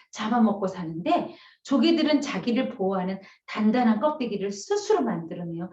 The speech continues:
자기 몸을 보호해요. 자, 나무를 잘라보면 어때요? 나무의 나이가 얼마인지 아는 나이테가 있는 것처럼 나이가 일 년이 지나면 하나씩, 하나씩, 하나씩 이렇게 넓어져요.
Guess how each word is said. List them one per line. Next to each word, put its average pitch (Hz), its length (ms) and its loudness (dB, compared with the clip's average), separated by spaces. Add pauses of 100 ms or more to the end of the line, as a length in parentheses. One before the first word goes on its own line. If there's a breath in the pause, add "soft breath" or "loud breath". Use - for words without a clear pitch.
(240 loud breath)
자기 208 300 -6
몸을 165 360 -6
보호해요. 190 520 -2 (520 soft breath)
자, 185 180 -6
나무를 311 460 4
잘라보면 208 840 2 (260 loud breath)
어때요? 226 400 0
나무의 247 480 4
나이가 175 440 0
얼마인지 208 540 2
아는 185 300 -8 (320 loud breath)
나이테가 208 760 -6 (240 loud breath)
있는 269 260 8
것처럼 - 480 -4 (400 soft breath)
나이가 277 720 2 (340 loud breath)
일 247 180 4
년이 339 260 6
지나면 247 320 0
하나씩, - 520 -6
하나씩, 247 520 -4
하나씩 220 320 -2
이렇게 180 300 -6
넓어져요. 202 760 0